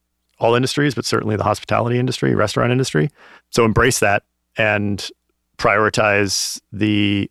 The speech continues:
organizational changes that Ken and I have been talking about based on your brand and your culture, because the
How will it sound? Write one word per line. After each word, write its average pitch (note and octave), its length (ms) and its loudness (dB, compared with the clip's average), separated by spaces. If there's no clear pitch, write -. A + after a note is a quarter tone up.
organizational G#2+ 580 0
changes A2 360 -2
that F#2+ 140 -4
Ken G#2+ 140 -4
and G#2+ 100 0
I G2 60 2
have F#2+ 80 -2
been F#2+ 100 -4
talking G2 340 -2
about F#2+ 340 0
based G#2 240 -2
on G2+ 100 -4
your G2 140 0
brand G2+ 580 -2
and G2 360 -4
your G#2+ 240 0
culture, - 520 -2
because G2+ 680 -2
the G#2 320 -4